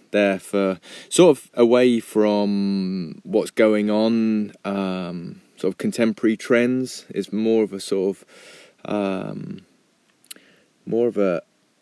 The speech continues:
objective view of, um, no, inc-, incredibly subjective, but I, I, I suppose not, not caught up too much into the, in the day-to-day, um, film world, not reviewing,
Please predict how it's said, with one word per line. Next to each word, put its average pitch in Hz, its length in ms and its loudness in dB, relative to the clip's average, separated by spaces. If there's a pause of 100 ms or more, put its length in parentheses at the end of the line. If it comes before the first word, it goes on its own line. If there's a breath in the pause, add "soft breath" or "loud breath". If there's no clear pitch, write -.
(320)
objective 107 600 2
view 104 540 2 (440 loud breath)
of, 98 360 -2
um, 92 320 -4
no, 123 260 2
inc-, - 340 -4
incredibly 135 540 2
subjective, 95 580 -2
but 101 320 0
I, 107 100 -4
I, 107 140 -8
I 107 80 -2
suppose 104 320 0
not, 113 280 0
not 117 220 -2
caught 98 300 2
up - 120 -12
too 110 220 -4
much 104 240 -4
into 98 180 -6
the, 98 140 -4 (120)
in 98 200 -2
the 98 160 -2 (400 loud breath)
day-to-day, 101 840 0
um, 95 520 -4
film 104 400 0
world, 104 420 0
not 107 220 0
reviewing, 101 960 0